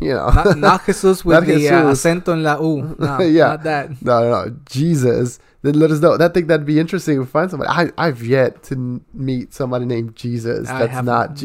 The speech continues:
Speaker 1: Jesus Christ, the Son of God. <laughs> And so, yeah, man. So I think that's, you know, that, and that's part of the conversation of culture is that, man,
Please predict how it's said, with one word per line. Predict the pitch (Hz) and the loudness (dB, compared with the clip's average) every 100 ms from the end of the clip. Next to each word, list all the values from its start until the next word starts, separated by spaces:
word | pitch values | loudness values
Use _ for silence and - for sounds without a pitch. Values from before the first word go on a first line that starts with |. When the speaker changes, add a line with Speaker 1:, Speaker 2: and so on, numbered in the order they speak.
| 131 | -6
Speaker 1:
Jesus | 120 120 | -4 -8
Christ, | - 131 117 | -4 -2 -2
the | 123 | -6
Son | 117 117 | -4 -4
of | - | -4
God. | - - - 127 | -4 -4 -4 -8
<laughs> | - - - - - - - - - _ _ _ - 277 254 233 - | -6 -8 -8 -12 -16 -18 -18 -18 -20 _ _ _ -14 -10 -8 -8 -4
And | 185 190 | -4 -4
so, | 180 180 165 156 - - - - - | -2 2 4 2 0 -10 -20 -14 2
yeah, | 147 196 | 4 6
man. | 143 139 156 | 6 2 2
So | - | 0
I | - 170 | 2 2
think | 214 185 | 0 0
that's, | 185 - | -2 -2
you | 185 | 0
know, | 170 | 4
that, | 170 - | 2 2
and | 147 147 | 0 0
that's | 151 | 0
part | - 160 151 | 4 4 4
of | 143 135 | 2 2
the | 131 131 _ _ _ _ | 0 0 _ _ _ _
conversation | - 139 131 135 127 117 | -4 -2 0 -2 -2 -6
of | - | -4
culture | 123 123 113 110 - | -4 -4 -4 -4 -4
is | 123 120 120 - | -2 -2 -2 -4
that, | 120 117 117 - _ _ _ _ 127 | -2 -2 -4 -8 _ _ _ _ -14
man, | 131 147 147 135 117 | -6 0 0 0 -2